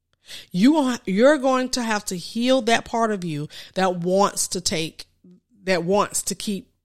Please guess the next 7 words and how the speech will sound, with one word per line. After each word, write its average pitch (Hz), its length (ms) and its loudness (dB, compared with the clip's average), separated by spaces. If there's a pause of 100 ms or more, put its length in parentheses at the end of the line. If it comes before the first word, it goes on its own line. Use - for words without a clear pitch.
(120)
bringing 165 360 -2
the 156 80 -6
blame. 147 420 -8 (1900)
Grow 208 280 6
up. - 320 -2 (3000)
Number 196 420 -6
three, 254 320 -6